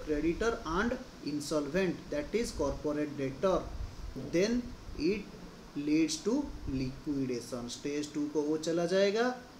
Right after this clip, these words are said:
and जहाँ पे वो बिजनेस क्या हो जाएगी, लिक्विडेट हो जाएगी as per order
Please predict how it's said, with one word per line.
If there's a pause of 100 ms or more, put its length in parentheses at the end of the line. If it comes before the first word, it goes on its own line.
and
जहाँ
पे
वो
बिजनेस
क्या
हो
जाएगी, (240)
लिक्विडेट (180)
हो
जाएगी (240)
as (180)
per (260)
order